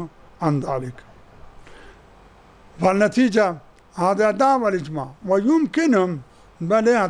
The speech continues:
تعييد هذه الدعوة هذا بسيرة المتشرعة عمومًا، لعله في جميع المسلمين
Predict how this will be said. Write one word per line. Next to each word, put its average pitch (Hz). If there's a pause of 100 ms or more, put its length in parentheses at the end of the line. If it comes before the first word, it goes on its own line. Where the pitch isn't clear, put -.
تعييد 269
هذه 208
الدعوة 180 (440)
هذا 190
بسيرة 247
المتشرعة 180 (460)
عمومًا، 208
لعله 226
في 254 (100)
جميع 320
المسلمين 160